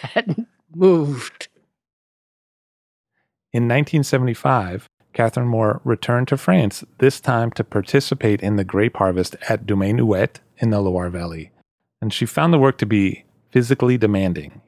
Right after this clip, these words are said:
Speaker 2: even for someone who has a background in a professional dance troupe. And she worked alongside some older people who had never encountered a black woman before.
Speaker 1: Tours are maybe eight,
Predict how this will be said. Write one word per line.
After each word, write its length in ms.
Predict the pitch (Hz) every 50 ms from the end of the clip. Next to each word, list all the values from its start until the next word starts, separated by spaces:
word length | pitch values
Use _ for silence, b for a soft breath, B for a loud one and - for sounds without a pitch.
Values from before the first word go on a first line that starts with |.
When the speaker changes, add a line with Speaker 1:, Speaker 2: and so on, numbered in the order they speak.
| _
Speaker 2:
even 240 | - 117 120 127 143
for 160 | 135 - 123
someone 320 | 110 - 123 117 113 107 101
who 120 | 101 95
has 200 | 95 92 90 -
a 60 | 98
background 720 | 87 - - 87 90 - - 110 104 107 113 113 113 117 170 139
in 100 | - 107
a 60 | 101
professional 600 | - - 104 95 - - 95 90 - - 98 95 90
dance 280 | 90 90 87 87 -
troupe. 320 | - - - 87 - - _ _ _ _ _ _ _ _ _ _ _
And 120 | - 113 107
she 140 | - - 104
worked 320 | 104 113 127 - - -
alongside 600 | 156 147 135 139 139 - - 127 107 104 101 98
some 200 | - 107 98 - - -
older 260 | 131 156 156 151 117
people 500 | - - 95 90 - 95 107 143 156 b b b b b _
who 140 | _ 113 110
had 140 | 101 92 101
never 540 | 104 101 101 107 107 123 139 143 151 180 - -
encountered 560 | 117 113 - - 104 98 101 95 95 95 92
a 40 | 90
black 320 | 90 95 90 90 - -
woman 440 | 98 101 101 98 95 95 98 98 101 _ _ _ _
before. 440 | - - - - 123 110 95 - - _ _ _ _ _ _ _ _ _ _ _ _ _ _ _ _ _ _ _ _ _ _ _ _ _ _ _
Speaker 1:
Tours 480 | - - 240 233 220 196 175 160 139 165
are 40 | 156
maybe 380 | 151 151 156 143 151 139 135 -
eight, 240 | 170 170 240 -